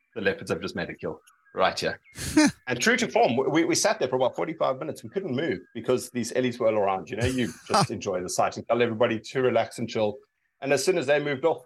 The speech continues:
Speaker 1: I literally turned, turned the vehicle on, drove straight into the bush, probably a hundred and fifty meters, then freshly killed impala up a tree with a female leopard and her two, uh, sub-adult cubs. You know, it, it's moments like those that are unbelievable. I mean, I remember I was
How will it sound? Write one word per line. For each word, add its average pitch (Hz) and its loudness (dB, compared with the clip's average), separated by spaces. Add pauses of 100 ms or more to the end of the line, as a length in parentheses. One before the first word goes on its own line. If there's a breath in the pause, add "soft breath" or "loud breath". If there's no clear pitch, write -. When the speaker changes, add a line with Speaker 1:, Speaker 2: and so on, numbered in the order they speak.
Speaker 1:
I 117 0
literally 123 -8
turned, 170 0
turned 180 0
the 156 -2
vehicle 151 0
on, 139 0 (180)
drove 139 0
straight 160 0
into 123 -8
the 117 -4
bush, 120 2 (200)
probably 139 0
a - 4
hundred 143 0
and 131 -10
fifty 143 -2
meters, 120 2
then 120 2 (680)
freshly 147 0
killed 139 2
impala 120 2
up 131 0
a - -8
tree 113 -2
with 104 -2
a - -8
female 123 4
leopard 104 2
and 101 -2
her 92 0
two, 117 2
uh, - -2 (200)
sub-adult 104 0
cubs. 90 -4 (340)
You 120 -4
know, 107 2
it, 127 2 (460)
it's 170 -6
moments 175 0
like 151 -2
those 110 2
that 98 0
are 101 0
unbelievable. 98 -2
I 107 -10
mean, 117 2
I 120 4
remember 120 0
I - 4
was - -6